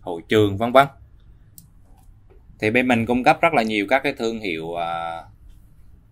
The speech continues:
về, à, hệ thống micro hội nghị, hội thảo như là To,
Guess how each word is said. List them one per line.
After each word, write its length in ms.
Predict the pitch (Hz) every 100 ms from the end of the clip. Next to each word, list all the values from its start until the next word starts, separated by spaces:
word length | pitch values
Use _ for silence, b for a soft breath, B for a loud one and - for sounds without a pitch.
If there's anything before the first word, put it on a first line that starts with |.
| -
về, 280 | 98 95 95
à, 320 | 90 90 85 85
hệ 120 | 85
thống 240 | 98 131
micro 380 | 147 104 101 104
hội 200 | 92 80
nghị, 220 | 85 78
hội 160 | 80 76
thảo 320 | 92 90 113 -
như 140 | 98 98
là 140 | 85 -
To, 440 | 101 110 110 104